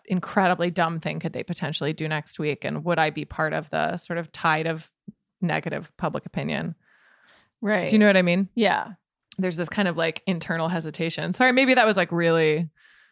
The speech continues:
Speaker 1: quick. I, <laughs> I didn't mean to cut to that so quickly. Um, oh, I've lost it for a moment.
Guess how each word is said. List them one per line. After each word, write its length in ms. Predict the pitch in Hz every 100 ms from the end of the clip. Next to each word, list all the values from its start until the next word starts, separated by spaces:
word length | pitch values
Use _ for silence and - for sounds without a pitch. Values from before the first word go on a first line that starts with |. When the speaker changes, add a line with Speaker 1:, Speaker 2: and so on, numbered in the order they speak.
| _ _ _
Speaker 1:
quick. 400 | - 170 143 - -
I, 120 | 170
<laughs> 60 | 175 - - 403 403
I 80 | 349
didn't 220 | 359 320
mean 80 | 440
to 40 | 277
cut 220 | 269 240
to 80 | 240
that 160 | 185
so 80 | 202 180 190 180 _ - _ -
quickly. 340 | 240 208 196
Um, 540 | 190 220 214 214 220 214 _ - _ _ _ _ _ _ _ _ _ _ _ _ -
oh, 60 |
I've 120 | 180 165
lost 280 | 160 -
it 100 | -
for 100 | - 170
a 40 |
moment. 320 | 165 175 175